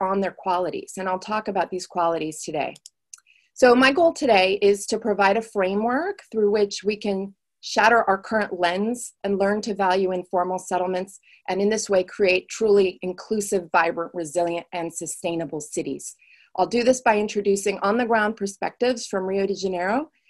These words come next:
and its favelas, uh, some of the most stigmatized informal settlements in the world. And I believe this framework will be useful to reflect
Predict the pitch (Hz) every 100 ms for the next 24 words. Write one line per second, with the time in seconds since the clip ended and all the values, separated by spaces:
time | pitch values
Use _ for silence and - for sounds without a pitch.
0 | - 202 220 220 233 190 170 226 440 -
1 | _ _ _ - 208 202 202 240 247 214
2 | 208 208 262 254 233 208 220 202 196 196
3 | 196 190 190 185 190 180 175 170 185 175
4 | 160 139 - - _ _ _ - 190 202
5 | 220 247 247 240 - 220 214 202 202 202
6 | 202 185 208 208 - 175 175 180 - 175
7 | 175